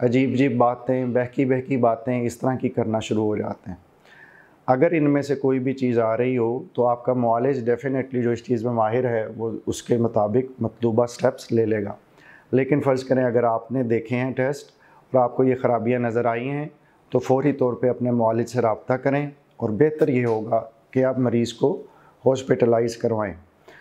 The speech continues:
क्योंकि अगर बीपी drop हो चुका, पेट में पानी नज़र आ रहा है, सांस ख़राब है और chest एक्सरे में भी पानी है, तो इसका मतलब ये है कि dengue की वजह से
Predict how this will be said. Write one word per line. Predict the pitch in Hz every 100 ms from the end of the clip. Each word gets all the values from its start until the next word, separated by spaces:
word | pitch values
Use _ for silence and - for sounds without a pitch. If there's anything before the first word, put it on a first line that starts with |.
| - - _ -
क्योंकि | 131 139 - - _ _ - - - - -
अगर | 127 151
बीपी | 135 135 135 147
drop | 135 131 131
हो | 123 127
चुका, | 131 131 120 117 - _ _ _ 139
पेट | 139 143
में | 143 135
पानी | 123 131
नज़र | 139 123 117
आ | 117 117
रहा | 120 120
है, | 117
सांस | 117 - 131 151 -
ख़राब | 127 123 117 110
है | 107
और | 107 110
chest | 139 139 131
एक्सरे | 127 - 147
में | 147 135
भी | 135
पानी | 131 107 107 113
है, | 101 92 - - - _
तो | 135
इसका | 131 135
मतलब | 131 123 127 131 120
ये | 117 117
है | 117
कि | 117 123
dengue | 120 117 117 131
की | 127
वजह | 110 113 113
से | 113 131 139 151